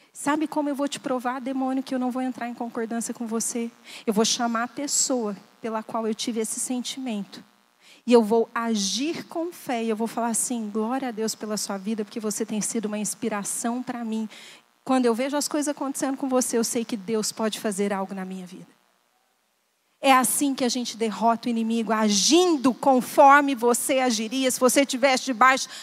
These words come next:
da influência do terceiro céus. Amém? E o último pensamento que eu vou deixar pra você,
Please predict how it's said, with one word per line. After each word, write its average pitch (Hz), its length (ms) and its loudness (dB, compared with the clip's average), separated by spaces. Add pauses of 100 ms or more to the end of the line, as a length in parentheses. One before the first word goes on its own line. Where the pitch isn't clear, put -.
da 277 140 2
influência 294 540 4
do 339 200 8
terceiro 311 480 8
céus. 262 640 6 (560)
Amém? 339 380 6 (4000)
E 294 120 12
o - 20 12
último 339 340 4
pensamento 285 520 -2
que - 40 -6
eu 254 40 -2
vou 254 100 2
deixar 240 320 0
pra 240 140 -2
você, 208 520 -2